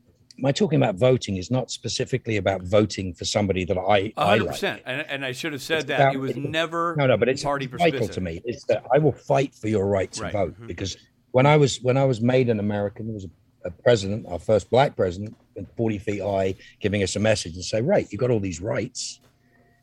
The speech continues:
Speaker 1: What are you gonna do about your responsibilities?" And your responsibilities, your civic duties, your community duties, all the rest of this stuff. How can we help? Because that's a lot of what has gone away.
Speaker 3: Mm-hmm.
Speaker 1: And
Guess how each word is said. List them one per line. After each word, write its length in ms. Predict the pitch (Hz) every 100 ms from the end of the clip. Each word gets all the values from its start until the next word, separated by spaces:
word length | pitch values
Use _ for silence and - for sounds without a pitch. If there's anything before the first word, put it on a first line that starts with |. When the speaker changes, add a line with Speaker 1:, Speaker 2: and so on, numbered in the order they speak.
| _ -
Speaker 1:
What 100 | 120
are 60 |
you 60 | 131
gonna 140 | 131
do 120 | 123
about 200 | 120 117
your 120 | 110 98
responsibilities?" 1080 | 90 - 95 85 80 82 76 - - - _ _ _ _ _ _ _ _ _ -
And 100 | 107
your 100 | 107
responsibilities, 760 | 104 123 110 107 107 - 101
your 80 | 98
civic 360 | 85 113 110 101
duties, 380 | 101 98 98 85
your 120 | 85
community 340 | 95 101 101
duties, 400 | 87 95 92 87
all 140 | 92 92
the 60 |
rest 200 | 95 87
of 80 | 87
this 140 | 80
stuff. 340 | - 85 - _ _ - - -
How 140 | 170
can 160 | 180 170
we 100 | 147
help? 320 | 165 151 - _
Because 320 | - 95 104 98
that's 340 | 123 - -
a 60 | 147
lot 240 | 131 123
of 80 | 107
what 180 | 104 101
has 140 | 92
gone 260 | 87 101 87
away. 320 | 85 87 -
Speaker 3:
Mm-hmm. 80 | 113
Speaker 1:
And 120 | 107